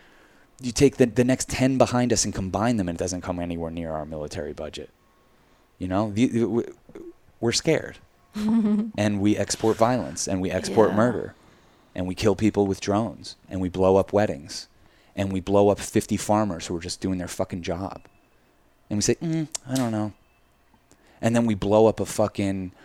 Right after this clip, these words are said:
Speaker 1: a ship of doctors. And you say, "Oh, fuck, yeah, no." Shut it fucking down. You're not getting another dime of my tax money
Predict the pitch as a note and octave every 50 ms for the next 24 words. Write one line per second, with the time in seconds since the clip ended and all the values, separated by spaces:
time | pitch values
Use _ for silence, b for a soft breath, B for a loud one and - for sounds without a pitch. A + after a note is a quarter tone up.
0 | B B B G#2 G2 - - A#2 G#2+ - G2+ F2+ - G#2 G2 G#2 G2+ - - -
1 | - - - - - - _ _ _ _ _ _ _ _ _ _ _ _ _ _
2 | - A#2+ - - - D#3+ D#3 D3+ C#3+ C3 - - - - C#3+ C3+ B2+ A#2+ - C#3
3 | C3+ B2+ B2 A#2+ B2 B2 A#2+ A#2 A2+ - b b b b b b b b _ _
4 | _ - - - - - B2+ A#2+ A#2 A2 - - - - - G2+ - - G2+ F#2
5 | F2 F2+ E2+ E2 D#2+ - D#2+ E2+ - _ _ _ _ _ _ _ _ _ _ _
6 | _ _ _ _ _ _ _ _ - A2+ A2+ B2+ B2 - C3 B2 A2 G#2+ G2 G2
7 | G2 G#2 A2 A2 G#2 A2 G2 F2+ E2+ F2+ - - G#2+ F#2+ F#2+ F#2+ F#2 F2+ F2+ F2+
8 | E2+ E2+ E2+ - - F#2 E2+ F2 - - - E2 D2+ C#2+ C#2+ B1+